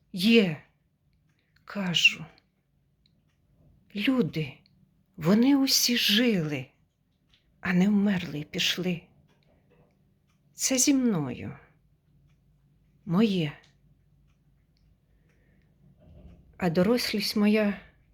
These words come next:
знову. Скільки їх, скільки. Звісно,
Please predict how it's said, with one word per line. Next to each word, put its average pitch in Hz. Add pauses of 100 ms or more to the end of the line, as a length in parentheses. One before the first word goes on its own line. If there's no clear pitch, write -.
(560)
знову. 180 (1400)
Скільки -
їх, - (640)
скільки. - (3000)
Звісно, 190